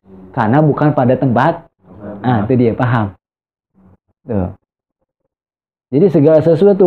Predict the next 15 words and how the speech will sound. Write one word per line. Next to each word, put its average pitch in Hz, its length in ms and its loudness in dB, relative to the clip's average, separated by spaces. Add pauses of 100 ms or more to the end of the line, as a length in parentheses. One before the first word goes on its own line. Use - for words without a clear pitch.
kalau 156 320 4
sesuai 147 480 0
pada 135 240 2
tempatnya, 151 640 -4
nggak 113 200 -4
najis. 131 280 -6 (1500)
<laughs> 120 100 -8
Gitu. 135 340 2 (1000)
Ya, 127 320 0 (480)
gitu. 107 480 -2 (800)
Nah, 110 240 -2
begitu 110 400 0
juga 107 560 0 (160)
hewan. 104 800 -2 (1800)
Hewan, 156 640 0